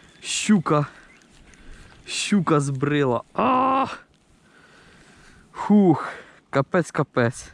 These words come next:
Покльовочка гарна, але щука. Ну,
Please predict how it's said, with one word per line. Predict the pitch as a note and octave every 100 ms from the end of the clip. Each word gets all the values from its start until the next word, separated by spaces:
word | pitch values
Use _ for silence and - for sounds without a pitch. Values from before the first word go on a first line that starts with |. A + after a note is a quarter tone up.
| - - - - - - - - - - - _ - - - - - - - -
Покльовочка | D3+ E3+ D3+ C#3+ - D3
гарна, | G3+ F#3+ D3+ D3+
але | D#3
щука. | D#3 - C3 B2 B2+ C3 - _ - - - - _
Ну, | D3 F#3+